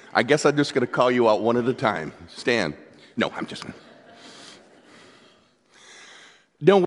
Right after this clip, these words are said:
uh, today I wanted to talk to you just about some thoughts I've been having lately about the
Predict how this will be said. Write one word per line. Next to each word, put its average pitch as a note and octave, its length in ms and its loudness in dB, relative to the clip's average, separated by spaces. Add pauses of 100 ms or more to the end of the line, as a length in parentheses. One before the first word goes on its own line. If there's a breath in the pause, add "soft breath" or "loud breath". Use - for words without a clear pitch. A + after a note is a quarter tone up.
uh, F3 100 0
today G3 280 4
I G#3+ 40 4
wanted F3 240 0
to C3 40 -2
talk C3 360 2
to A#2+ 40 -2
you A#2 240 2
just A#2+ 260 -8
about G#2+ 280 0
some G#2+ 180 -4
thoughts G#2+ 280 0
I've G#2 60 -6
been G#2 120 -2
having G2 280 0
lately G#2 460 -2 (200 loud breath)
about A2+ 260 -2
the G2+ 240 -2